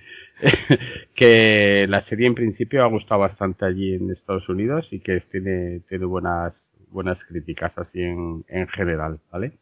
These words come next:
A veces ser que el primer episodio también es el primer episodio, es el que más, mm, más ha prometido de la serie y es el mejor en respecto a los,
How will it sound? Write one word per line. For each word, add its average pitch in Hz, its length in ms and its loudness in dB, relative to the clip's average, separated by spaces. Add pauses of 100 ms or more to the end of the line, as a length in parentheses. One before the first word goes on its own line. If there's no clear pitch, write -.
(500)
A 95 120 -4
veces 104 680 2
ser 120 160 -2
que 107 100 -8
el 87 120 -4
primer 98 260 -4
episodio 104 400 -2
también 95 280 -2
es - 140 -6
el 101 80 -8
primer 98 260 -4
episodio, 98 460 -4
es 90 100 -8
el 92 180 -6
que 87 140 -8
más, 98 360 0 (300)
mm, 92 360 -10 (480)
más 104 260 0
ha 117 60 -2
prometido 107 560 -2
de 101 60 0
la 101 180 0
serie 107 240 -2
y 95 40 -2
es 92 120 -10
el 101 80 -4
mejor 95 400 -2
en 92 260 -6
respecto 95 460 -10
a 95 60 -2
los, 90 360 -6